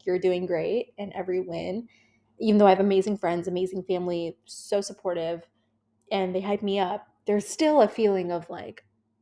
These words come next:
if I don't have my own back, I,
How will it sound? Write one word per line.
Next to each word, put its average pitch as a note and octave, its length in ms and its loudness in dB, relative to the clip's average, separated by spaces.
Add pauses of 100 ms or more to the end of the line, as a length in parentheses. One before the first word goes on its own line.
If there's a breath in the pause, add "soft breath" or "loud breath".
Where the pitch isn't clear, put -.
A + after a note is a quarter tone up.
(1120)
if A3+ 180 0
I G#3 260 2
don't F3+ 340 -6
have G3 260 -8
my F3 220 -8
own F#3 240 -8
back, G#3+ 480 -8 (2000)
I, G#3+ 260 4